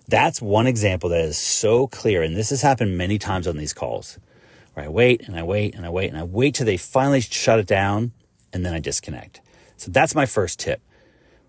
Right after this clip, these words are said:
Hang to the end, especially on those things. It's so easy to disconnect, I know, but you,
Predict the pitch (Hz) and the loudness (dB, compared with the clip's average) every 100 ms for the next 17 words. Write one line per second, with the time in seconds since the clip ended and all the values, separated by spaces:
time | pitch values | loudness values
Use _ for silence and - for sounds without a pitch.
0 | - - - 170 139 104 90 67 60 - | -20 -4 0 2 2 2 0 -2 -6 -14
1 | - - - 151 135 107 85 - 76 139 | -12 -4 -2 0 0 0 -2 -2 -2 0
2 | 127 - 196 196 165 185 165 131 123 - | 2 2 4 4 4 4 4 4 2 2
3 | 131 165 156 120 127 170 120 113 107 120 | 2 0 0 0 2 4 4 2 2 -2